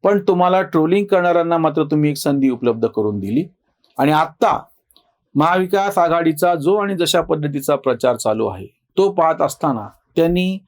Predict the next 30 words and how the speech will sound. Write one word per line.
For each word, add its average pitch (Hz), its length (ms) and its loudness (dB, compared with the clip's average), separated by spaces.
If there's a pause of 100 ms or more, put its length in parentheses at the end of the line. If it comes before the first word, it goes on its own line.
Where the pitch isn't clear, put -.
(280)
हा 190 280 2
असा 160 200 0
त्रागा 156 380 2
जसा 147 240 0
आता 120 240 0
केलाय, 143 360 2 (220)
तो 127 60 -8
पुढे 160 320 2
नेहमी 165 320 0
करावा 143 260 2
लागेल 135 300 2
असं 120 280 0
दिसतं 110 300 -2
आहे. 127 200 -2 (640)
सर्वसामान्य 165 680 2
मतदार 151 400 0
काय 151 240 0
कौल 156 240 0
देतो, 151 240 0
ते 143 140 0
तर 135 100 0
आपल्याला 135 440 2 (300)
तेवीस 127 300 -2
तारखेला 117 360 0
कळेलच. 180 520 0 (680)
परत 185 220 2
एकदा 175 300 2
सगळ्यांना 151 440 0
सूचनी-, 160 640 -2 (140)
सूचना, 156 540 0